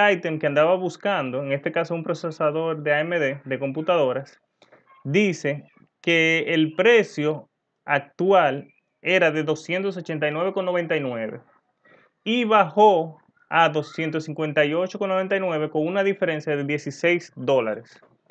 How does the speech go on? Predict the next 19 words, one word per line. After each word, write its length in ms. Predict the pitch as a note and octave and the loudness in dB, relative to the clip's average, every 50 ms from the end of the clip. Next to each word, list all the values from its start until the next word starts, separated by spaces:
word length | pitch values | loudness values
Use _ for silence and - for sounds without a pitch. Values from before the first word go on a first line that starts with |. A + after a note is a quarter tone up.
| - _ _ _ _ _ _ - | -20 _ _ _ _ _ _ -2
Aquí 400 | - D3 C#3 - - A#3+ A#3 G#3+ | 0 0 0 0 0 0 0 0
te 160 | F#3+ F#3 D#3+ | 2 0 0
presenta 540 | D#3 D#3 - D#3+ D3+ - G3+ G3 F3+ E3 D#3 | 0 0 -4 -4 0 0 0 0 2 2 2
un 140 | D#3 D#3+ D#3+ | 2 0 0
pequeño 360 | F#3+ F3+ F#3 F#3 F#3 F#3+ F#3+ | -2 0 0 0 0 0 0
gráfico 460 | F#3 F3+ E3 D3+ D3 - - - C#3+ | 2 4 4 2 2 -2 -4 -2 -2
donde 360 | C#3 C#3 D#3+ D#3+ D#3 D#3 D#3+ D#3 | 0 2 2 2 2 2 -2 -2
puedes 420 | D#3 F3 F3+ G3 A3+ G#3+ A3 F#3 | 0 0 0 2 2 0 -2 -2
ver, 380 | F3+ G3 F#3+ F3 D3 C#3 - - _ _ _ _ _ _ _ _ _ _ _ _ _ _ - | 0 2 2 2 2 -2 -6 -12 _ _ _ _ _ _ _ _ _ _ _ _ _ _ -8
eh, 160 | - D3+ C#3+ | -4 -2 2
las 180 | C#3+ D3+ C#3+ - | 2 2 0 -2
estadísticas 840 | D3 - - - D3+ D3 - G#3+ G3 - - E3 D3+ D3+ C#3+ C#3 - - | -12 -6 2 2 4 4 4 2 0 -2 -4 -4 0 0 0 0 -2 -10
de 360 | C3+ C3+ C3+ C3+ C3+ C3+ C#3+ | -6 -4 -2 0 2 0 0
ese, 640 | D3+ D3+ - - D#3+ D3+ D3 C#3+ C#3 C3 B2+ A#2+ A#2+ | -2 -4 -4 -2 0 0 2 0 0 0 -2 -2 0
de 140 | B2 C3 C3 | 0 0 0
ese 160 | C3+ - D3 | 2 0 -2
artículo. 540 | A#2+ B2 - A3 G#3+ A3 - B2+ A#2 B2 - _ _ _ _ | -2 -2 -2 -4 -4 -4 -4 -8 -8 -10 -12 _ _ _ _
Por 160 | - B2+ B2+ | -4 -2 -2
ejemplo, 580 | C3+ D3 G3+ A3 G#3+ G3 D#3+ D3+ D#3+ F3 F3+ | -2 0 0 0 -2 -2 -4 -4 -6 -8 -8